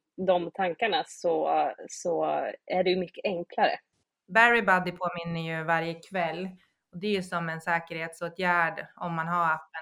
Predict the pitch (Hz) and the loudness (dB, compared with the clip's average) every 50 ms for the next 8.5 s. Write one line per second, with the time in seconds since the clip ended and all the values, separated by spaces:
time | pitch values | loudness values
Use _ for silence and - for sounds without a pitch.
0 | 160 - 156 156 - _ _ - - 160 151 156 160 165 - - 165 156 156 156 | -12 -12 -12 -12 -14 _ _ -20 -12 -10 -8 -8 -8 -10 -12 -12 -6 -4 -2 -2
1 | 160 165 165 170 175 165 160 160 175 170 175 - - - 165 156 - - 175 180 | -4 -4 -8 -12 -14 -16 -12 -10 -10 -10 -10 -14 -16 -12 -12 -10 -8 -10 -10 -10
2 | - _ _ _ _ _ _ _ _ _ _ 170 165 165 160 165 170 165 175 175 | -14 _ _ _ _ _ _ _ _ _ _ -6 -4 -4 -4 -4 -4 -6 -8 -8
3 | 165 170 160 160 165 170 175 175 170 165 170 165 170 170 170 175 175 - 180 180 | -8 -8 -6 -2 -2 0 0 0 -2 -4 -4 -6 -4 -6 -8 -8 -8 -8 -8 -8
4 | 180 - - 180 185 202 196 190 185 - _ _ _ _ - _ _ _ 175 175 | -8 -8 -6 -6 -6 -6 -8 -10 -14 -16 _ _ _ _ -20 _ _ _ 0 0
5 | 175 175 175 175 175 180 180 175 175 170 175 180 185 180 175 175 170 175 - 185 | 2 2 2 2 2 0 0 0 0 0 -2 -4 -2 0 2 2 0 0 -4 -6
6 | 175 - - 180 175 165 151 151 - - - 160 156 156 156 156 151 - - _ | -8 -6 -4 0 2 2 2 0 -2 -8 -10 -6 -4 -2 -2 -2 -4 -6 -10 _
7 | _ _ _ _ _ _ _ _ _ _ _ - 196 180 165 156 160 165 170 170 | _ _ _ _ _ _ _ _ _ _ _ -2 0 0 0 0 -2 -6 -6 -6
8 | 170 165 156 - - - - - - | -6 -8 -10 -12 -14 -16 -16 -16 -16